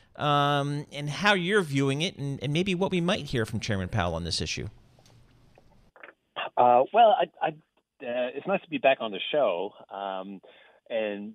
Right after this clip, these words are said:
Speaker 2: you know, those are the themes that I talk to a lot of our clients about as well. Um, I, I don't think we're gonna hear much from, from the Fed and from Powell today.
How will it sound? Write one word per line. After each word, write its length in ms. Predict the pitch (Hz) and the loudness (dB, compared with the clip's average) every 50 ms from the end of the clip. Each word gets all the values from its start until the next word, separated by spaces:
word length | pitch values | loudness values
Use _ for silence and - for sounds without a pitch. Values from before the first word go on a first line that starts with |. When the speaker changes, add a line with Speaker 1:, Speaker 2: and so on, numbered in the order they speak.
| _ | _
Speaker 2:
you 220 | - 131 131 123 113 | -20 -16 -12 -10 -8
know, 80 | 110 | -2
those 220 | 107 123 131 139 143 | 0 2 2 4 4
are 180 | 131 113 110 | 4 4 4
the 420 | 104 104 101 101 92 92 98 95 85 _ | 2 -2 -8 -18 -16 -12 -12 -12 -12 _
themes 360 | - 131 120 113 113 113 104 - - - | -6 -4 -4 -2 -4 -4 -6 -8 -6 -6
that 180 | 107 95 - | -6 -6 -6
I 120 | 90 98 - - - | -8 -10 -12 -10 -8
talk 180 | 80 80 - - | -8 -8 -8 -8
to 40 | 85 | -8
a 40 | 82 | -8
lot 140 | 87 87 | -6 -4
of 120 | 82 73 73 73 _ - - | -4 -6 -6 -8 _ -6 -4
our 120 | 101 95 85 - | -4 -4 -4 -6
clients 300 | 90 87 85 85 80 92 | -6 -6 -6 -6 -6 -2
about 200 | 82 85 80 82 | 0 0 0 0
as 80 | 82 - - | -2 -6 0
well. 340 | 98 90 87 82 82 92 101 98 | 4 4 4 4 4 0 -2 -6
Um, 300 | 92 92 90 85 90 104 - _ | -8 -10 -10 -10 -12 -14 -16 _
I, 120 | - - 110 _ - - | -18 -18 -18 _ -18 -10
I 40 | |
don't 220 | - 139 139 131 - | -6 -4 -4 -4 -4
think 180 | - 135 110 | -6 -8 -6
we're 80 | 113 104 | -6 -6
gonna 180 | 104 98 98 85 | -6 -6 -6 -4
hear 140 | 95 95 | -6 -6
much 240 | 87 85 87 85 - - - | -4 0 -2 -2 -2 -4 -10
from, 400 | - 87 82 82 80 78 78 - _ _ - | -8 -8 -8 -8 -10 -14 -16 -18 _ _ -8
from 140 | 87 85 | -8 -6
the 100 | 82 82 - - | -6 -8 -4 0
Fed 160 | - 92 85 | 2 2 2
and 80 | 85 80 | 0 -4
from 160 | - 82 78 | -6 -8 -8
Powell 360 | - - 82 80 78 80 78 - | -4 0 0 2 2 0 -2 -4
today. 520 | - 82 - - 85 82 82 85 82 82 | -10 -8 -2 0 0 0 2 0 0 -2